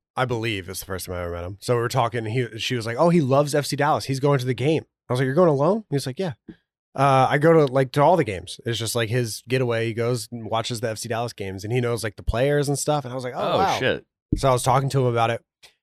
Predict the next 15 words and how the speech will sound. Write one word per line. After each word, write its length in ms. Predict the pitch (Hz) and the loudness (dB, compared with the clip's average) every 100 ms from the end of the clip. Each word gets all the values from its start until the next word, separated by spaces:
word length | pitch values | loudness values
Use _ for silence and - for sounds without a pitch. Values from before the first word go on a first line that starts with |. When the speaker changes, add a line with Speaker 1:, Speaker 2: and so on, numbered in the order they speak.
| - | 0
Speaker 1:
And 80 | 147 | 4
then 320 | 151 143 131 _ _ _ _ _ _ - 117 | 6 4 -2 _ _ _ _ _ _ -8 0
I 60 | |
was 80 | 147 | 2
like, 100 | 156 | 4
"Well, 220 | 156 190 - | 6 4 6
we 100 | 170 | 6
might 200 | 180 165 | 6 4
see 160 | 220 | 4
you 80 | 220 | 6
there." 220 | 139 95 | 6 4
And 100 | 92 | 0
then 80 | 117 | 0
I 60 | 117 | 2
left. 400 | 131 117 - | 2 0 -4